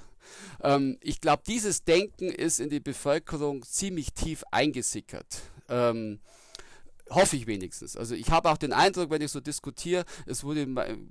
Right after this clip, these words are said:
solange ich lebe, nie so oft über solche Phänomene wie exponentielles Wachstum diskutiert. Und von daher hat sich auch eine gewisse naturwissenschaftliche Forschung in den Mainst-, ist in den Mainstream der Bevölkerung vorgedrungen.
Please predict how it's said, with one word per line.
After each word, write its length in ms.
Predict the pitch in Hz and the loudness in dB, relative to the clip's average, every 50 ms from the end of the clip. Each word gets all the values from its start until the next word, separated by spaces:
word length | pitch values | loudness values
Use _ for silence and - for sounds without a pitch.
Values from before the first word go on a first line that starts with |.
| - | -12
solange 340 | - - 135 123 - 175 190 | -10 -2 0 2 2 2 2
ich 120 | 170 - | 0 0
lebe, 260 | 143 147 165 165 - 135 | 0 -2 0 0 -2 -4
nie 220 | 123 123 180 262 | -4 -6 -4 -2
so 200 | 302 - 160 - | -2 -2 -2 0
oft 320 | - 147 180 180 - - | 0 0 0 0 -4 -8
über 480 | - 143 151 143 147 139 139 135 135 131 - - - - 180 - | -8 -6 -2 2 4 4 6 4 4 0 -4 -10 -16 -16 -14 -10
solche 380 | - - - 143 156 156 156 139 | -6 -2 0 0 0 0 -2 -4
Phänomene 560 | - 151 139 135 135 127 139 151 147 156 147 | -2 -2 -2 -2 -2 -2 -2 0 0 0 -2
wie 60 | - | -2
exponentielles 640 | - 127 - - 139 131 - 135 127 127 127 117 110 | -4 -4 -4 -6 -6 -6 -4 -4 -4 -4 -4 -4 -4
Wachstum 400 | 123 131 156 - - - - 107 | -4 -4 -4 -4 -8 -10 -10 -10
diskutiert. 560 | - 107 - - - - - - - - - - - - - - - - 139 - | -10 -12 -12 -12 -14 -16 -16 -16 -16 -16 -16 -18 -20 -20 -18 -18 -18 -18 -20 -14
Und 160 | - - 131 | -12 -10 -6
von 200 | - - 135 123 | -4 -4 -4 2
daher 500 | - 123 123 147 180 214 202 185 170 135 | 4 4 6 6 6 6 6 4 4 4
hat 180 | 170 170 - - | 2 0 0 -2
sich 380 | - - - 160 147 - - | -6 -6 -4 -6 -6 -6 0
auch 260 | - 127 147 165 170 | 2 4 4 4 4
eine 140 | - 151 135 | 2 -4 -4
gewisse 480 | 113 131 127 120 151 254 254 - 226 180 | -4 -4 -4 -2 0 2 2 2 2 2
naturwissenschaftliche 1300 | 170 151 - - - - 214 254 269 240 220 180 - 180 - - 170 165 165 - - 147 139 127 123 | 0 -2 -2 -4 -4 -2 -2 -2 0 -2 -4 -4 -4 -6 -4 -4 -4 -4 -4 -8 -12 -12 -10 -10 -8
Forschung 580 | - - - 143 156 165 160 - - 107 - - - - - - - - - - | -8 -2 0 2 2 2 2 0 -4 -8 -8 -10 -14 -20 -20 -20 -20 -20 -10 -8
in 100 | 131 131 | -4 -2
den 220 | 131 127 127 127 | -2 -2 0 2
Mainst-, 500 | 127 143 170 202 247 285 - - - - | 2 4 4 4 2 0 -2 -4 -4 -6
ist 180 | - 143 139 - | -6 -6 -4 -2
in 100 | 143 139 | -2 -2
den 140 | 131 123 | -2 -2
Mainstream 520 | 127 143 165 196 208 - - - 170 170 - | 0 0 0 0 0 -2 -2 -2 -4 -2 -2
der 120 | - 147 | -2 -2
Bevölkerung 680 | - 139 127 - - 139 147 156 - - 131 120 113 101 | -2 -4 -6 -4 0 0 0 0 0 -4 -6 -8 -8 -10
vorgedrungen. 640 | - - 107 98 95 - - - - - - - | -8 -8 -6 -6 -6 -8 -14 -18 -18 -18 -20 -20